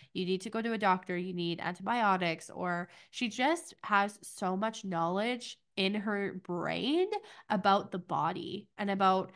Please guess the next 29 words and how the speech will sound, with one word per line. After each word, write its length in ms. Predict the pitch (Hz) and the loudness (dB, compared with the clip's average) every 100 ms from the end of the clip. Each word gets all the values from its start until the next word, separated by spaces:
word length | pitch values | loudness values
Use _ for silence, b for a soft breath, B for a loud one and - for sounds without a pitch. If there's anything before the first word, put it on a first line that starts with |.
| B B | B B
what 240 | 202 185 190 | -2 0 0
the 80 | |
body 300 | 190 180 185 185 | 2 2 2 -2
requires 840 | 180 - 170 165 165 170 - - | -4 -2 0 0 0 -4 -6 -12
for 100 | - | -6
healing, 580 | 185 - 311 330 95 - | -6 0 0 0 -4 -10
right? 320 | 202 170 180 202 | -2 0 2 0
And 100 | 185 | -2
that's 220 | 175 175 | -2 -2
a 60 | 190 | -4
very 300 | 170 160 175 | -2 0 -2
Virgo 380 | 175 170 170 | -4 -4 -4
midheaven 500 | 175 160 175 170 170 - | -4 -4 -6 -6 -8 -8
thing. 300 | 135 - - B B | -8 -8 -14 B B
So 180 | - 247 | -2 0
you 160 | 233 | 0
will 120 | 220 220 | -2 -4
see 480 | 220 - 240 254 | -6 -4 0 0
Virgo 760 | 220 170 160 165 151 165 220 240 202 | 0 -2 0 0 0 0 -2 -4 -4
midheaven 480 | 180 196 185 190 | -2 -2 -2 -4
people 420 | 190 170 170 170 - | -4 -6 -4 -4 0
often 680 | 180 180 180 180 170 165 175 b b - | 0 0 -2 -4 -4 -4 -8 b b -2
in 180 | 190 | -2
health 340 | 196 185 170 180 | 0 0 0 -2
or 200 | 175 185 | -6 -4
wellness 560 | 180 175 170 170 180 - | -2 -4 -4 -6 -6 -8
in 380 | - 180 175 180 | -8 -6 -6 -8
some 260 | - 175 185 | -8 -6 -6
capacity. 840 | 185 185 190 - 220 226 262 302 | -4 -4 -4 -6 -6 -4 -4 -4